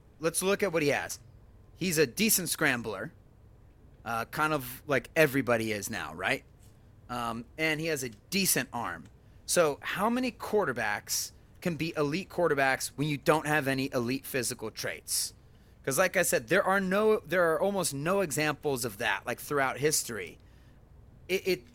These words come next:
like, I know it seems like a nice story to say it's intangibles, but there are a few. And the first two that come to my mind are Joe Burrow and Tony Romo.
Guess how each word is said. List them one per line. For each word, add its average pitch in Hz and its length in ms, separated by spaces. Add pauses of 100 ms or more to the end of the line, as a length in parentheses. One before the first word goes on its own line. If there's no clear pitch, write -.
(120)
like, 156 240
I 160 80
know 175 160
it 175 80
seems 165 220
like 143 80
a 139 40
nice 139 200
story 139 300
to 117 100
say 123 200
it's 113 160
intangibles, 123 560 (280)
but 165 160
there 196 180
are 180 180
a 214 40
few. 254 380 (280)
And 170 160
the 156 100 (240)
first - 360
two 226 100
that 175 140
come 190 100
to 180 60
my 165 100
mind 143 260
are 131 80
Joe 165 240
Burrow 131 520
and 131 180
Tony 156 260
Romo. 117 420